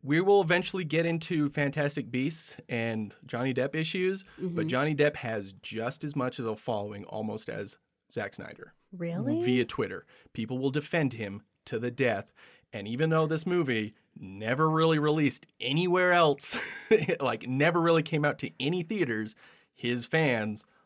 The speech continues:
Speaker 1: just voted the shit out of it.
Speaker 2: Oh my God, Johnny Depp fans coming out on the Twitters?
Speaker 1: Yes.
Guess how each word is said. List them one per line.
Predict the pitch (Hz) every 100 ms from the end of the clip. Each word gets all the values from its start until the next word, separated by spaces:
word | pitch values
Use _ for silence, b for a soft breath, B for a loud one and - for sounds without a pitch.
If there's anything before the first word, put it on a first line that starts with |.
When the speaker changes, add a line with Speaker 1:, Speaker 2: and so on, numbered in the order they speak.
| b _ _
Speaker 1:
just | - 101 -
voted | 117 107 107 110 120
the | 123
shit | - 113 104
out | 98
of | 101
it. | 196
Speaker 2:
Oh | 240
my | 233
God, | 160 180 247 165
Johnny | 175 262 196
Depp | 151 -
fans | 302 302 320 -
coming | 208 233
out | 233 247
on | 247
the | 214
Twitters? | 233 240 320 254
Speaker 1:
Yes. | 104 -